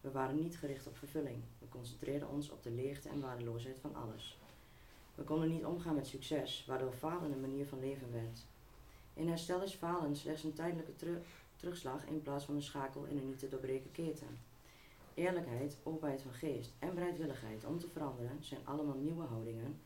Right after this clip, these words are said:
die ons helpen onze fouten toe te geven en om hulp te vragen. We zijn niet langer gedwongen tegen onze ware natuur in te handelen en dingen te doen die we niet echt willen doen.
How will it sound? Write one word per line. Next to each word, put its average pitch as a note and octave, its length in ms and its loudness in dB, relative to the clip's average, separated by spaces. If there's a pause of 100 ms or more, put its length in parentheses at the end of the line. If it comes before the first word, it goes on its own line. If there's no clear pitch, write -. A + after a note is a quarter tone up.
(200)
die E3 100 -2
ons F3 140 2
helpen D3+ 260 2
onze D#3 180 0
fouten D#3 360 0
toe B2 120 -6
te A#2+ 100 -8
geven C3 360 -4
en E3 60 2
om D3 100 0
hulp C#3 200 -2
te - 80 -14
vragen. G#2+ 500 -8 (640)
We D#3 80 -6
zijn D3 200 8
niet F3+ 160 4
langer F3 240 2
gedwongen D#3 420 2
tegen C#3 280 0
onze C3+ 200 -2
ware C#3+ 280 4
natuur C#3+ 380 2
in D3+ 140 4
te D3 100 -4
handelen A#2+ 500 -2
en C3 160 -4
dingen D3 220 4
te C#3 120 -2
doen C3 240 0
die C#3+ 140 -2
we B2+ 80 -2
niet C#3+ 220 4
echt A#2+ 200 -6
willen B2+ 220 -2
doen. A#2+ 300 -2